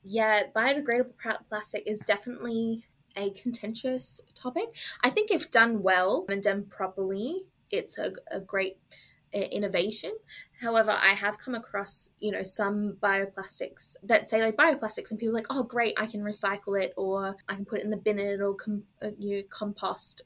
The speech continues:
or, like, you know, it'll say compostable. But that means, like, you can put it in your compost at home or an industrial compost, um, which a lot of people don't know that they can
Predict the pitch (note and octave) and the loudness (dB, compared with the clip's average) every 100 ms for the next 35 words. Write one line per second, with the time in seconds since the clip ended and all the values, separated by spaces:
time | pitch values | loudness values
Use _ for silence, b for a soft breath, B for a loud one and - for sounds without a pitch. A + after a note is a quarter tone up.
0 | - A3 G3+ A#3 A#3 G#3 A3 A3 C4 C4 | -4 0 0 2 6 6 6 2 0 -2
1 | - A#3 F#3+ - - G#3 B B B - | -10 -8 -6 -6 -6 -10 B B B 0
2 | A#3 C#4 D4 D4 C#4+ B3 - B3 D#4+ - | 6 8 6 0 0 -2 -2 -2 0 4
3 | C#4+ C4+ A3+ A3 G#3 A3+ A#3 G#3+ G#3 G#3 | 6 6 2 2 4 4 2 0 -4 -2
4 | G3 - - - G#3+ G3 A3 b b _ | -4 -2 -6 -4 -2 -2 -4 b b _
5 | A3+ A3 G#3+ G#3+ G#3 G#3 F3 - - A#3+ | 6 8 8 6 2 2 0 0 -4 -2
6 | A#3+ A#3 A#3 A#3 - A3+ A3+ A#3+ C4+ F4+ | 0 0 -2 -4 -6 -4 -2 0 -2 -2
7 | - - B G3+ F#3+ - G#3+ G#3 - - | -4 -6 B -8 -8 0 0 0 -4 -4
8 | G#3 G3+ G#3 G3+ - G3+ G3 F#3+ - G3 | -2 -2 -4 -8 -2 -2 0 -4 -2 -6
9 | G3 - G3 G3 - F#3+ F#3+ | -6 -6 -4 -4 -6 -8 -8